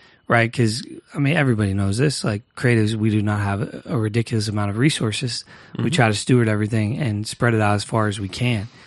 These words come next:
Speaker 1: But for you to take the resources that we invested in you to do the show,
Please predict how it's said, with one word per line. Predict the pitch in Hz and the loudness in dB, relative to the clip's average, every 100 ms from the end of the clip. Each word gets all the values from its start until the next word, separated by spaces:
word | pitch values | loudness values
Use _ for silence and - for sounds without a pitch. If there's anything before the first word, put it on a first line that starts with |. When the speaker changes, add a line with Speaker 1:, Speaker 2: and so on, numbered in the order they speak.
| - - - _ - | -20 -20 -20 _ 2
Speaker 1:
But | 110 | 2
for | - | 4
you | 123 139 | 6 8
to | 127 | 8
take | 139 120 - | 6 2 2
the | 117 | 2
resources | 131 127 131 110 117 113 | 4 6 4 4 0 2
that | 113 | 2
we | 113 | 2
invested | 107 113 110 117 101 | 2 0 0 -2 -2
in | 104 127 | 2 6
you | 160 135 | 6 6
to | - 113 | 2 6
do | 165 | 6
the | 143 | 6
show, | 113 113 107 | 4 2 0